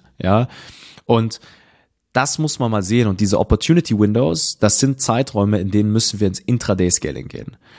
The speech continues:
Da brauchst du dann praktisch deine Marketingaktion, die planst du nicht nur auf Base deine Unit Economics aus, sondern auch mit dem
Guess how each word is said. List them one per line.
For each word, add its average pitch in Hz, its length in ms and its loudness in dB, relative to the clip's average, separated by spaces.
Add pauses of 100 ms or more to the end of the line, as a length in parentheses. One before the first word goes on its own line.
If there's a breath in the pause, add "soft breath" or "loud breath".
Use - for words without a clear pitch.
(180 loud breath)
Da 95 100 0
brauchst 113 320 2
du 151 60 0
dann 143 120 2
praktisch 127 440 -6
deine 101 180 0
Marketingaktion, 139 800 0
die 113 60 -2
planst 120 400 0
du - 20 0
nicht 120 160 0
nur 113 100 4
auf - 120 -8
Base 107 240 4
deine 95 220 0
Unit 135 320 2
Economics 135 500 0
aus, 110 160 2
sondern 107 180 0
auch - 140 -6
mit 104 140 -4
dem 101 100 -2